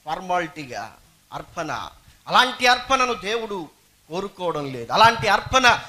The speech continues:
నీ జీవితానికి దీవెనకరమైనటువంటిది కాదు.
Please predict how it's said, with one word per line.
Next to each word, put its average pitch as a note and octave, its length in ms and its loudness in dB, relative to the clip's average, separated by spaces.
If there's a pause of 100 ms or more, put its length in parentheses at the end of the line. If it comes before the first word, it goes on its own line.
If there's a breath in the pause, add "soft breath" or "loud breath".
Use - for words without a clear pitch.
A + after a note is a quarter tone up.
(180 loud breath)
నీ A3 140 0
జీవితానికి A#3+ 640 -2
దీవెనకరమైనటువంటిది B3 1120 0
కాదు. A#3 640 6